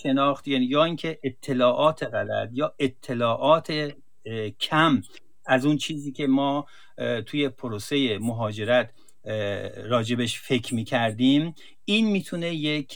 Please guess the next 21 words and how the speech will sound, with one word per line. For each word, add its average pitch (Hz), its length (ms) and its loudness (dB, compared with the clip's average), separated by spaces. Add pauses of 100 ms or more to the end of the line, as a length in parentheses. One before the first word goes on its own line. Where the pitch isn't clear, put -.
اه، 123 280 0 (260)
مشکلی 156 600 0
رو 143 640 0
و 120 160 2
بعدها 127 840 2
یک، 127 400 -2 (100)
اه، 113 300 -8
اصلاً 113 400 -6 (260)
یک 135 180 0
چالشی 123 640 0
رو 135 140 0
توی 123 260 -4
سیستم 110 520 -6
زندگی 98 400 -6
برای 101 360 -4
هر 120 300 0
مهاجری، 107 840 -4 (340)
اه، 104 240 -6
به 104 200 -4
وجود 104 360 -4
بیاره. 92 360 -8